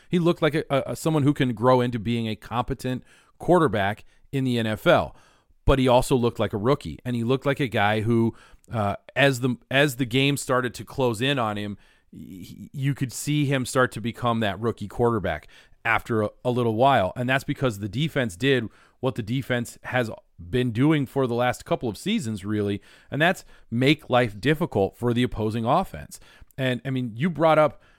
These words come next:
Justin Simmons, for example. Justin Simmons had an okay day, right? I, I wouldn't say he had a great game. I think he had one tackle, uh, and one assist, and something like that, but he also had the interception,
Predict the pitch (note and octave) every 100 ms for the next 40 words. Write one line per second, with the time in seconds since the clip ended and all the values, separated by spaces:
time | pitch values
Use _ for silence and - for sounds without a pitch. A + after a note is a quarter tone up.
0 | _ A#2+ A2 D3 - A#2 E3 F#3+ A#2+ G2+
1 | - A#2 G2+ A#2+ A2+ G#2+ F2+ E3 B3+ -
2 | G#3 F#3 C#3 D3 C3 G#2+ C3+ C3 D#3 B2
3 | A#2+ F2+ - _ _ _ _ - A#2 C3
4 | C#3+ C#3+ D#3+ G3+ F3 F3 E3+ E3 D3 A2
5 | A#2+ C3+ A#2 B2+ C3+ B2 B2+ A2+ F#2+ A#2
6 | B2 A2+ G#2+ C3 B2 - _ _ - G2+
7 | F#2+ F#2 G2+ A2+ A#2+ - B2+ A#2+ - -
8 | A2 G#2 C3+ C3 B2+ A2+ B2+ C3+ C#3+ C#3
9 | D3+ C#3 C#3 C3+ C#3 B2+ C#3 A#2 E2 C#2